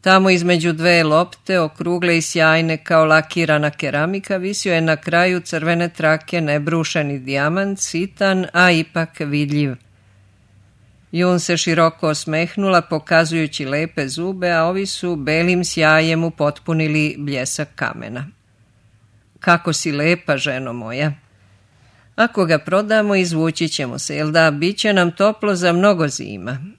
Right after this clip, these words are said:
„Ne, Jun, ne dolazi u obzir, nismo dotle stigli. Još ima nade.”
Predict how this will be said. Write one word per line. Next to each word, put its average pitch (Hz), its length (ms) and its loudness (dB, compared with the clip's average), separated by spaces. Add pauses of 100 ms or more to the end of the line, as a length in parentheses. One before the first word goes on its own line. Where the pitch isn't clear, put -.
(160)
„Ne, 160 460 0
Jun, 156 440 -2
ne 170 160 2
dolazi 160 480 0
u 185 60 -4
obzir, 160 520 -4
nismo 139 460 -2
dotle 170 420 2
stigli. 143 580 -4 (400)
Još 180 320 4
ima 143 240 -2
nade.” 139 560 -4